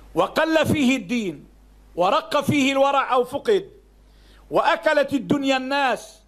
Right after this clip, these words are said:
ولا يكاد أحدهم يستحضر جملة من الأحاديث على الوجه الصحيح رواية ودراية،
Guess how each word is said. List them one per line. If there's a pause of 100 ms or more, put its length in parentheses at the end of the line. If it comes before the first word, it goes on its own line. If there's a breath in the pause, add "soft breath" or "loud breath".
(360)
ولا
يكاد
أحدهم
يستحضر
جملة
من
الأحاديث (560 soft breath)
على
الوجه
الصحيح
رواية
ودراية،